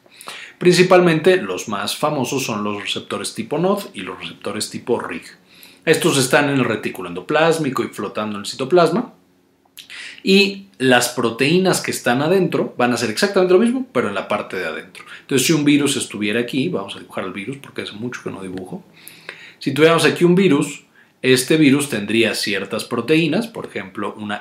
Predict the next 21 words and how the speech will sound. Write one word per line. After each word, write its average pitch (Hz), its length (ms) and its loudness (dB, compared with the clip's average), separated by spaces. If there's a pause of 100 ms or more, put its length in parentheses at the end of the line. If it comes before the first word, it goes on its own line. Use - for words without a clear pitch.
helicasa. 107 680 0 (380)
Y - 80 0
entonces 180 320 4
esta 170 320 6
helicasa, 170 760 2
o 95 400 -4
este 104 560 -4
ácido 101 540 -4
nucleico 98 680 -6
A 101 120 0
R 98 200 -4
N 98 160 -12
de 95 60 -14
una 95 160 -14
cadena, 135 500 0
o 117 80 -4
cosas 170 320 2
características 123 760 0
de 147 80 -4
los 160 120 -2
virus, 190 300 0